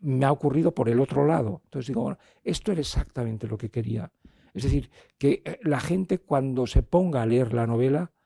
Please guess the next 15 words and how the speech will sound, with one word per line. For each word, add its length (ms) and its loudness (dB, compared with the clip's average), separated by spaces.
se 220 8
olvide, 560 4
eh, 320 2
de 220 0
qué 120 0
partido 540 0
es 320 -6
y 80 -10
dónde 240 -2
está. 340 -14
Es 80 -6
decir, 160 4
que 100 2
la 100 6
literatura 720 2